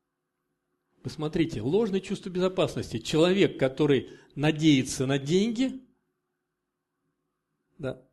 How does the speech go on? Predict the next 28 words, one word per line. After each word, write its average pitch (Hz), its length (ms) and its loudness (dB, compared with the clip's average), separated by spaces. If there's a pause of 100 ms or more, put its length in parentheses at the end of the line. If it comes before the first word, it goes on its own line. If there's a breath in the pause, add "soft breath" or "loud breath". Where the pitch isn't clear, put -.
(120)
он 208 280 2
не 202 220 6
в 160 120 2
Боге 196 440 4
полагает 165 640 2
крепость 165 460 0
свою. 147 360 -4 (1160)
Да, 139 140 0
он 160 200 -4
считает, 180 500 2
что 151 200 0
силу 254 500 4
ему 160 200 4
в 127 80 0
этой 131 180 -2
жизни 107 420 -4
что - 220 -4
дает? 107 360 -4 (720)
Не 170 200 2
Бог, 240 520 4 (540)
а 202 340 -4 (420)
его 175 220 0
материальное 185 460 2
состояние. 110 600 -4 (1040)
Да, 131 240 -2
а - 140 -2
вот 220 200 -2
напрямую. 185 760 0